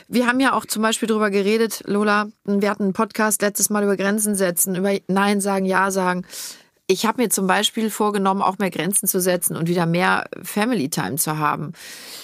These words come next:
Jetzt bin ich natürlich im Moment wahnsinnig viel unterwegs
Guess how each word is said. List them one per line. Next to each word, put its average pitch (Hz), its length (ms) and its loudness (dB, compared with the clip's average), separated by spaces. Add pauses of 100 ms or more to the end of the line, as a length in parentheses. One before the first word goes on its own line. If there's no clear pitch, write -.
Jetzt - 240 -4
bin 208 100 2
ich 214 80 2
natürlich 202 320 0
im 190 60 0
Moment 185 320 0
wahnsinnig 208 420 0
viel 208 160 -2
unterwegs 208 720 0